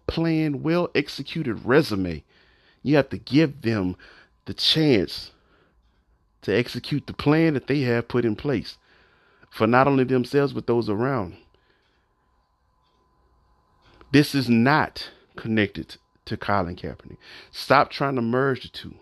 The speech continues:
Because here's the thing, when Colin started his protest, people hijacked the protest.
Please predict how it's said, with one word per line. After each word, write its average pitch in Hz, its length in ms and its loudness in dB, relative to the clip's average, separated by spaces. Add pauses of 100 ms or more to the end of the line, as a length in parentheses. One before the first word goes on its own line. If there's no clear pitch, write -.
(2250)
Because - 300 2
here's 143 240 2
the 135 40 -6
thing, 135 400 2 (480)
when 98 200 -2
Colin 190 600 2 (180)
started 147 540 0
his 131 180 -2
protest, 170 600 -2 (640)
people 185 500 -6 (420)
hijacked 147 600 2 (180)
the 117 80 -12
protest. - 680 -4